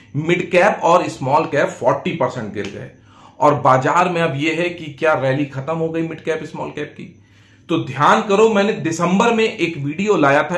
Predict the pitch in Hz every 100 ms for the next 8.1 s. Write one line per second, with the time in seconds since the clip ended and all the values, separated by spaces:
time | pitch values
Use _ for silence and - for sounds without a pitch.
0 | 170 160 139 147 135 - - - _ _
1 | _ _ _ - 180 - 147 190 170 160
2 | 143 160 160 170 214 - 156 160 147 -
3 | 135 170 196 185 156 - - 139 170 170
4 | - 180 214 165 - - - - 123 143
5 | 139 147 190 190 202 175 135 185 185 160
6 | - 165 180 196 196 - - 247 - -
7 | 160 139 135 - 104 95 92 92 101 87
8 | -